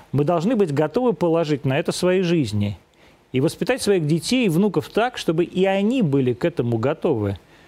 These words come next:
Нам, вам теперь уже не победить Путина никакими шествиями, бойкотами, заметками. Никакие сайты, фиговые телефильмы не сломят этот режим. Режим можно поменять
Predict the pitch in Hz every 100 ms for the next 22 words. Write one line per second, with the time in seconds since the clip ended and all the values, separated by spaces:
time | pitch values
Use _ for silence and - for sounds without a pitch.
0 | _ _ _ _ 147 185 254 147 104 123
1 | 151 - 131 196 160 101 95 - 120 -
2 | 110 104 104 113 _ _ - - 151 180
3 | 196 214 226 - 156 - 113 104 104 _
4 | _ _ 160 175 175 214 185 - 165 -
5 | 131 123 120 117 160 175 - 160 165 131
6 | 120 117 117 - - - 123 175 165 143
7 | 151 - 117 113 117 117 _ - - 147
8 | - 196 - - 175 165 151 147 123 117
9 | 123 - 165 190 165 165 165 156 - 156
10 | 160 127 123 139 180 202 123 - - _
11 | _ _ 131 135 131 151 151 123 104 98
12 | 104 _ _ _ - - _ 135 165 226
13 | 233 202 180 165 175 208 226 -